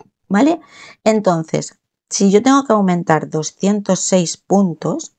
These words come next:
esto quiere decir, eran sesenta y siete y medio, ¿eh? Pero no vamos a, no hay medio punto, no existe, hemos puesto sesenta y ocho para redondear arriba,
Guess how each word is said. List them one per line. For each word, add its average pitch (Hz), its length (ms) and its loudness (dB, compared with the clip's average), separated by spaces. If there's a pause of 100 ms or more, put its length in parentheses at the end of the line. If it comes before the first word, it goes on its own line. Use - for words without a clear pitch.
esto 202 240 -2
quiere 175 300 -4
decir, - 340 -8 (1300)
eran 269 260 2
sesenta 196 420 -4
y 165 60 -4
siete 170 280 -4
y 156 80 -4
medio, 139 320 -6
¿eh? 175 100 -4
Pero 165 220 -4
no 151 140 -4
vamos 170 340 -4
a, 151 380 -4
no 151 160 -8
hay 160 120 -4
medio 147 320 -6
punto, 196 240 -6
no - 120 -6
existe, - 420 -6
hemos 165 260 -2
puesto 170 300 -4
sesenta 151 480 -6
y 156 100 0
ocho 180 220 -4
para 170 240 -2
redondear 143 460 -4
arriba, 180 540 -2